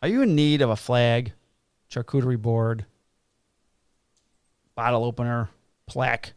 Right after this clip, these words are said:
sign, piece of furniture? Reach out to me at Maraza Woodworking.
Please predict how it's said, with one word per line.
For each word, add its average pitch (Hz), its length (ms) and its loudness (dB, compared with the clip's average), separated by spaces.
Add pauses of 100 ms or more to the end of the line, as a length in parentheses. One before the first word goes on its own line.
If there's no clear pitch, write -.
sign, 120 580 -2 (880)
piece 151 220 -4
of - 60 -8
furniture? 127 600 -4 (1160)
Reach 208 200 -4
out 180 160 2
to 139 80 -2
me 127 160 0
at 110 100 -2
Maraza 117 400 0
Woodworking. 113 580 -8